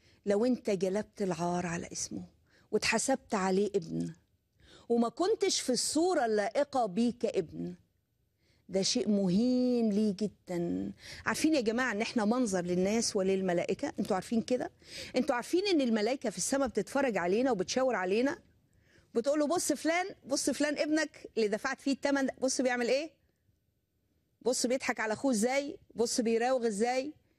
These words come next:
بص عايز ياخد علاوة على حس أخوه، بص، بص إزاي بيظلم أخوه الغلبان،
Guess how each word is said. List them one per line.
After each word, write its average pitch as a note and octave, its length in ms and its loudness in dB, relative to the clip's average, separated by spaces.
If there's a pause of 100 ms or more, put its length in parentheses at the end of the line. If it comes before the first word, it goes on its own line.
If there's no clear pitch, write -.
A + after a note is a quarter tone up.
(440)
بص C4 220 0
عايز B3 280 -2
ياخد C4 280 -2
علاوة A3+ 400 0
على G3+ 120 0
حس - 260 -2
أخوه، - 420 -2
بص، B3+ 340 -2 (160)
بص A#3+ 240 0
إزاي A#3+ 380 0
بيظلم A#3 520 0
أخوه A#3+ 460 -2
الغلبان، G#3+ 640 0